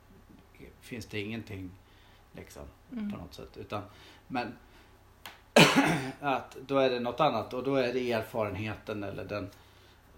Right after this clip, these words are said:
Speaker 1: alltså den kollektiva, alltså den här egaliteten, det här som Jesus pratade om, liksom. Där, där, där, där det finns någon slags egalitärt i det där med att där,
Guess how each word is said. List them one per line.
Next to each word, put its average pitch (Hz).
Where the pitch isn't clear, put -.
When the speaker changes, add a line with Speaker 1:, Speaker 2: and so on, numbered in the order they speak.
Speaker 1:
alltså -
den 101
kollektiva, 110
alltså 113
den 98
här 98
egaliteten, 113
det 107
här 104
som 104
Jesus 123
pratade 135
om, 117
liksom. -
Där, 110
där, 117
där, 120
där 120
det 104
finns 117
någon 110
slags -
egalitärt 120
i 117
det 110
där 107
med 104
att 101
där, 107